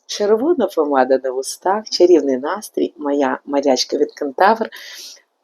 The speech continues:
Привіт Оксані Калмиковій, ручної роботи, керамічні, з розписом, з випалом сережки. Ось такий гуцульський медальйон, адже я дівчинка з Буковини,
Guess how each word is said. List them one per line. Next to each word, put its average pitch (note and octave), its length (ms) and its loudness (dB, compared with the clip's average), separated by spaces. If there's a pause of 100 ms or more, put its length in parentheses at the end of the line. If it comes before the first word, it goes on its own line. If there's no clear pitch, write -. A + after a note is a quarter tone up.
(100)
Привіт F#3+ 320 2
Оксані D#3 400 0
Калмиковій, E3+ 760 0
ручної D#3+ 420 -2
роботи, D#3+ 760 -2
керамічні, D3+ 720 -2
з C#3 80 -4
розписом, C#3+ 580 -2
з C#3 160 -8
випалом D3 340 -6
сережки. F3+ 800 -4 (880)
Ось - 140 -8
такий D3+ 380 -2
гуцульський - 600 -4
медальйон, D3 600 -2
адже D3+ 280 -4
я C#3+ 160 2
дівчинка C#3+ 560 -6
з D#3+ 140 -8
Буковини, E3 880 -2